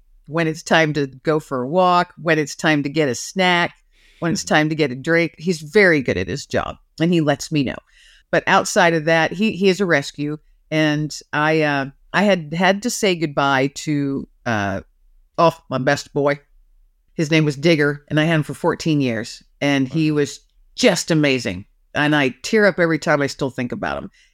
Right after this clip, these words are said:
Speaker 1: He's that, he's that one for me. Everybody has that one in their life that you will literally think of almost every day. He's that one for me.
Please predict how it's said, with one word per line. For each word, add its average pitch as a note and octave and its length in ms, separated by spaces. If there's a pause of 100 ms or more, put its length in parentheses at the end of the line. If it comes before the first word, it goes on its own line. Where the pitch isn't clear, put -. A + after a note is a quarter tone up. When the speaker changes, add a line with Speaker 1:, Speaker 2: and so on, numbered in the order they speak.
(260)
Speaker 1:
He's G#3 220
that, F3 380
he's F#3+ 280
that F3 240
one D3 260
for C3+ 140
me. D#2+ 240 (380)
Everybody E3+ 360
has D3+ 240
that C#3 200
one C#3 220
in D3 100
their C#3 140
life C#3+ 280
that - 100
you D#3 180
will C#3 460
literally D3+ 460
think C3+ 280
of B2 140
almost B2+ 360
every A#2+ 280
day. A2+ 340 (400)
He's D#3 280
that A#2 200
one E2 220
for E2 180
me. - 240